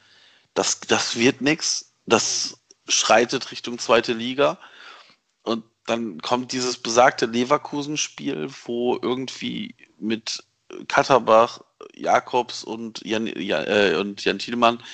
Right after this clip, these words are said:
ja drei Youngster dazukommen oder komplett reinkommen, so in dieser Dreierkonstellation. Und dann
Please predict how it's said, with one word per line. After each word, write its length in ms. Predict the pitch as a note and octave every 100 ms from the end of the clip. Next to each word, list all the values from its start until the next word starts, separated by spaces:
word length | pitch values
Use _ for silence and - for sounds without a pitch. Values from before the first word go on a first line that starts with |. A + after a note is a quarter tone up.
| - - -
ja 100 | -
drei 280 | G#2 G#2 A2+
Youngster 480 | A2 A#2 D3 - C#3+
dazukommen 800 | B2 C#3 - D3+ C#3+ - D#3 E3 -
oder 420 | A2+ A2 - - -
komplett 440 | - G2 B2 -
reinkommen, 360 | G#2+ B2 - C3+
so 80 | B2+
in 100 | A#2+
dieser 240 | B2+ B2
Dreierkonstellation. 1040 | B2+ B2 C3+ - C3+ C3+ C3+ - C3+ C3+ - - - - - - _ _
Und 180 | - G#2+
dann 380 | G2 F2+ -